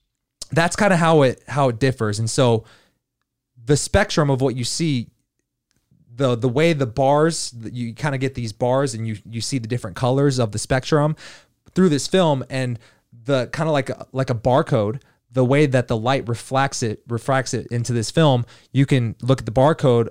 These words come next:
that you get, see and see what element makes that up. When I was on shrooms and I looked at the moon, <laughs> and it, it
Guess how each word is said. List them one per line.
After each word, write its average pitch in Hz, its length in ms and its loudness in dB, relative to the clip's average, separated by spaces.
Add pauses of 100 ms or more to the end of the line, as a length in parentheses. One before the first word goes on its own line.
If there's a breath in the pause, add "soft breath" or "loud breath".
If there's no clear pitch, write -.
that 113 220 -2
you 113 80 -4
get, 123 200 -4
see 151 380 -2
and 117 260 -4
see - 220 -2
what 123 180 0
element 117 340 -2
makes 110 240 -8
that 104 120 -4
up. - 220 -8 (600 loud breath)
When 127 180 -2
I 185 120 2
was 226 160 0
on 147 140 0
shrooms 131 420 0
and 117 100 0
I 117 40 -2
looked 139 260 -2
at 113 60 -14
the 117 60 -6
moon, 123 480 0 (280)
<laughs> - 280 -20
and 156 280 2
it, 156 120 4
it 160 100 2